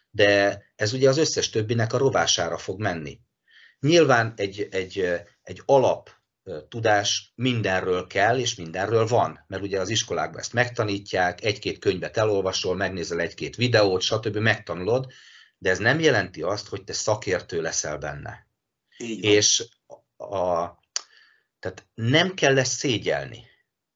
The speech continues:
Speaker 1: hogy nem tudsz mindent.
Speaker 2: Tudod, ö
Speaker 1: Meg kell vallani, hogy figyelj, ezt nem tudom. Vannak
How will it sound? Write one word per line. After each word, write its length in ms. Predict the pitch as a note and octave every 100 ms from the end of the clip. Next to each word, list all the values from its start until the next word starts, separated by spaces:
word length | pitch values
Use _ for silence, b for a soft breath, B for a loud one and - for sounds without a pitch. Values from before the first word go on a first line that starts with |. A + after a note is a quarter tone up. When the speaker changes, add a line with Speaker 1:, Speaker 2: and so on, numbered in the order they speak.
| _ _ _ _ _
Speaker 1:
hogy 180 | G#2 G#2
nem 260 | A#2 G#2
tudsz 280 | - F2 -
mindent. 720 | - F#2 D#2+ C2+ A#1 - _ _ _ _ _ _ _ _ _ _ _
Speaker 2:
Tudod, 320 | - E3+ F#3 F3+
ö 80 |
Speaker 1:
Meg 140 | F3+ F#3
kell 200 | A#2+ A2
vallani, 440 | E3+ A2+ F2 D#2+
hogy 140 | G#2 -
figyelj, 500 | - A#3+ A3+ E3 A#2 _ _ _ _
ezt 520 | - C#3 E3 - - - _
nem 380 | - D#3+ A#2 G2+
tudom. 360 | E2+ D2+ - _
Vannak 680 | E2+ A2 C#3 C3+ F#2 -